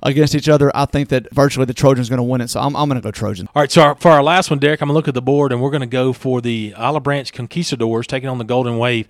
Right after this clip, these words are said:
Speaker 2: A Conquistador against a Golden Wave. There's two ways for me to look at it. The Conquistadors travel by boat. They use the water. They know how to, they know how to work the water there. I mean, that's, I mean, they, they, so, so they've conquered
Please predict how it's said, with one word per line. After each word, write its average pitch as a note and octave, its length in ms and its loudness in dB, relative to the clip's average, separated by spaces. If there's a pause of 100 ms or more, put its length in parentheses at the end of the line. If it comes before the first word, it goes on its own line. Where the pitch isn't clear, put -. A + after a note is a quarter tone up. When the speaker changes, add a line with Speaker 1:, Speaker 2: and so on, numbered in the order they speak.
(360)
Speaker 2:
A A#2+ 300 -2
Conquistador F3 1160 2
against C3 500 -6
a C#3 40 -2
Golden C3+ 460 0
Wave. G#2 460 -6
There's C3 160 -2
two F3+ 140 6
ways D3+ 200 4
for C#3+ 80 -2
me C#3 80 0
to B2 60 -2
look B2 180 -2
at G2+ 140 -4
it. F#2+ 100 -16 (300)
The A#2+ 100 -6
Conquistadors C3 840 0 (340)
travel C#3 440 -4
by A#2 140 -4
boat. A2 340 -6 (140)
They C3 100 2
use C3+ 300 0
the C3 80 4
water. A2 400 0 (140)
They B2 120 0
know C3 160 -4
how C3+ 140 -2
to, A2+ 180 -4
they A2+ 160 -6
know B2+ 120 -6
how C3+ 100 -4
to B2+ 80 -4
work A#2 220 -4
the A#2 80 -6
water A2 280 -2
there. G#2+ 240 -6
I - 20 -8
mean, A2+ 140 -6
that's, A2 380 -8
I A2+ 40 -12
mean, A2+ 120 -2
they, A2+ 100 -2
they, A2+ 260 -4 (140)
so, A#2+ 320 -2
so - 160 -4
they've A#2+ 180 0
conquered B2+ 580 -4